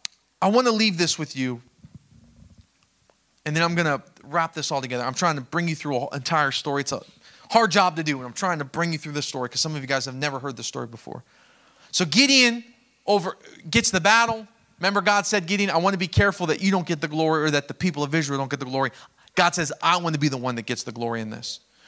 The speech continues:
So Gideon comes back. The people are excited. They're free from captivity. And they say, "Gideon, you be our ruler.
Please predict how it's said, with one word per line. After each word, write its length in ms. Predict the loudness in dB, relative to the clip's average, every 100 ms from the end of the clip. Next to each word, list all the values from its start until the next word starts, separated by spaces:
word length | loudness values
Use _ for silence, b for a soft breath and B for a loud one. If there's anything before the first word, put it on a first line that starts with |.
| b
So 160 | -2 0
Gideon 440 | 4 6 4 4
comes 240 | 0 -2
back. 420 | 0 2 2 -2 -18 B B
The 80 | -6
people 280 | -4 -2
are 120 | 0 0
excited. 560 | 0 2 2 0 -2
They're 100 | -4
free 300 | -6 -2 -2
from 200 | -2 -6
captivity. 680 | -2 -2 -2 -6 -6 -8 -10 _ _ _ _ B B B B
And 140 | -4
they 80 | -4
say, 240 | -2 -2 0
"Gideon, 640 | 4 6 6 4 2 0 -14 b b b
you 300 | 4 8 8
be 200 | 8 8
our 220 | 8 6
ruler. 420 | 6 2 2 -4